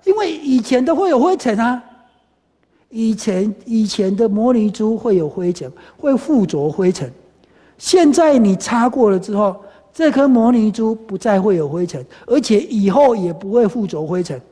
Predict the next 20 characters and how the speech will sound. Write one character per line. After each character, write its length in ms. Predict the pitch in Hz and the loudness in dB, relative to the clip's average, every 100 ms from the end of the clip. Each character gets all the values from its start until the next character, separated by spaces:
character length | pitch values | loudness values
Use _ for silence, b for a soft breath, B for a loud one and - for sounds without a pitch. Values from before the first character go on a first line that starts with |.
| _ b b b b | _ b b b b
那 80 | 285 | -10
这 140 | - 311 | -4 0
颗 160 | 294 | 2
摩 160 | 277 247 | 4 4
尼 140 | 254 | 4
珠 260 | 240 254 254 | 2 0 -2
怎 240 | - 190 | -4 -8
么 140 | 165 185 | -4 -6
可 280 | 185 - 165 | -6 -6 -4
能 180 | 156 180 | -4 -2
跟 200 | 233 220 | 0 0
之 240 | - 240 | -2 -4
前 180 | 202 151 | -4 -4
那 120 | 196 | -2
一 40 | 190 | 0
颗 120 | 202 | -2
完 180 | 160 180 | -2 -4
全 140 | 156 | -4
一 100 | 147 | -2
样？ 180 | 170 | -2